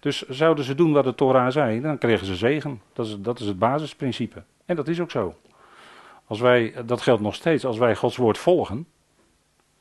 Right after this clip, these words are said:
Gods woord wat voor deze tijd geldt, dan brengt dat zegen in je leven. Dan word je daardoor begunstigd. Dan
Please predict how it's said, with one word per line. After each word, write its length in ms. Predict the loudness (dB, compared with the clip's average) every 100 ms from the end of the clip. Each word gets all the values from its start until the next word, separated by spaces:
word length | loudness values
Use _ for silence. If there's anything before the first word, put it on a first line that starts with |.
| _ _ _ _ _ _
Gods 200 | -6 0
woord 200 | 0 0
wat 140 | -4
voor 120 | -2
deze 260 | -4 -4 -6
tijd 220 | -6 -4
geldt, 460 | -2 -2 -4 -12 _ _ _ _ _ _ _ _ _ _ _ _ _ _ _ _ _ _
dan 440 | 0 0 2 -4 _ _ -20 _ -16 -16 -16 -18 -18 -16
brengt 360 | -2 0 0
dat 140 | -2 -2
zegen 360 | -4 -2 -6
in 100 | -6
je 120 | -4
leven. 360 | -4 -6 -8 -12
Dan 100 | -10
word 160 | -6 -6
je 60 |
daardoor 320 | -6 -8 -8
begunstigd. 520 | -10 -8 -8 -6 -8 -4
Dan 240 | -4